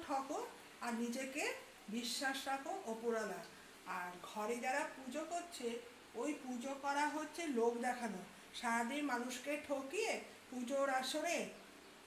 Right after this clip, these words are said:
হরে হরে রাধে রাধে করে করে করছে, কিন্তু মনটা অতি ছোট। ওইসব না করে মানুষকে ভালোবাসো, মানুষকে কষ্ট দিও না, তাদের দুঃখ দিয়ে কোনো লাভ নেই।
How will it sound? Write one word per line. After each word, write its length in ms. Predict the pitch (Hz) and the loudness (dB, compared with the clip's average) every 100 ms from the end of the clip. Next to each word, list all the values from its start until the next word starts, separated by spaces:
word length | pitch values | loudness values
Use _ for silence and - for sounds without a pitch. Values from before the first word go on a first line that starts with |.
| - | -4
হরে 200 | 214 254 | 0 2
হরে 300 | 262 269 277 | 4 4 6
রাধে 280 | 262 240 277 | 6 4 4
রাধে 280 | 269 285 294 | 4 4 2
করে 320 | 285 262 277 | 2 2 2
করে 380 | 285 359 381 202 - - - | 2 2 2 -2 -6 -14 -2
করছে, 260 | 240 233 202 190 - | 0 0 -2 -6 -8
কিন্তু 220 | 233 277 | -4 -2
মনটা 580 | 226 214 220 226 254 294 - - - | 0 0 -2 -4 -4 -6 -8 -14 -6
অতি 420 | 262 277 370 427 427 | -6 -4 -2 -2 -2
ছোট। 360 | - 220 - 175 156 - - - | 0 0 0 -6 -8 -12 -16 -6
ওইসব 380 | 220 233 294 285 | -4 0 0 2
না 260 | 240 240 247 | 2 2 2
করে 280 | 302 403 247 - - - | 2 2 2 0 -4 -6
মানুষকে 460 | 208 233 269 - 302 | -2 0 -2 -2 -2
ভালোবাসো, 800 | 226 214 233 254 262 262 294 339 - - - | -2 0 2 4 4 4 2 2 -2 -12 -6
মানুষকে 680 | 196 214 269 269 302 311 302 | -2 0 0 -2 -2 -2 0
কষ্ট 340 | 226 226 - 269 | 2 2 0 -4
দিও 260 | 269 269 | -2 -4
না, 220 | 262 277 370 - - - | -2 -2 -2 -8 -14 -2
তাদের 400 | 214 233 285 - | 0 2 2 0
দুঃখ 460 | 254 - - - 302 | -4 -8 -8 -2 0
দিয়ে 200 | 294 294 | 2 2
কোনো 240 | 294 285 | 4 4
লাভ 300 | 233 202 202 | 2 0 0
নেই। 240 | 226 285 | -2 -2